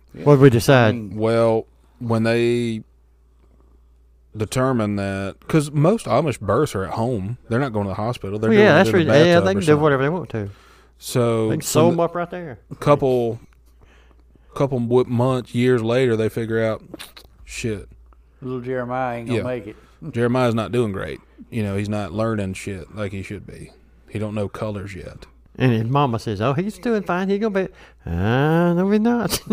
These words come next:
Speaker 2: <laughs>
Speaker 3: Then what they do is they give them, like, a birthday gift. I think they give them, like, eight, you know?
Speaker 2: Till they eight years old?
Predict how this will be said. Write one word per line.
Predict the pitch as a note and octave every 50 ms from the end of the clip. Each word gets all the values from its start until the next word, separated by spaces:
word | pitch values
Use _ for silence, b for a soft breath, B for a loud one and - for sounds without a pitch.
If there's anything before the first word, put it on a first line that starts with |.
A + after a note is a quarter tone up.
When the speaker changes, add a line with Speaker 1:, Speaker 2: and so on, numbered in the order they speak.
| F#3+ - - -
Speaker 2:
<laughs> | A3 - - - - -
Speaker 3:
Then | G#2+ G#2+ A#2+ C3+ C3
what | A#2 A2 G#2
they | A2 G#2
do | G#2 G#2 G#2 G#2
is | G#2 G2+ G2+
they | G#2 G2+ G2+
give | G2 G#2+ G#2 G#2+ G2+ G2+
them, | G#2 G#2+ G#2+ G#2+ G#2+ G#2 G#2 G2+ G2+ G2+ F#2+ - - _ _ _ _ _ _ -
like, | G2 G2 F#2 G#2
a | G2
birthday | F#2+ F#2 G#2+ G#2+ G2+ - G#2 F#2+
gift. | F#2 F#2+ F#2 E2 - - -
I | A2
think | A2 - D3+ C#3+ -
they | - A#2+ A2 A#2 A2
give | G#2+ A2+ G#2+
them, | G#2 G2+
like, | G2 G2+ G2 F#2+ - -
eight, | - G#2 G#2+ - - - - _ _ _ _ _ _ _ -
you | A#2 A#2
know? | A2 A2 A2 - _ _ b b b b b b b b b b b
Speaker 2:
Till | - D#3 E3
they | D3+ D#3 E3+ F#3+
eight | F#3+
years | F#3 F#3 F3+ F3
old? | G3 G#3 G#3 F#3+ E3+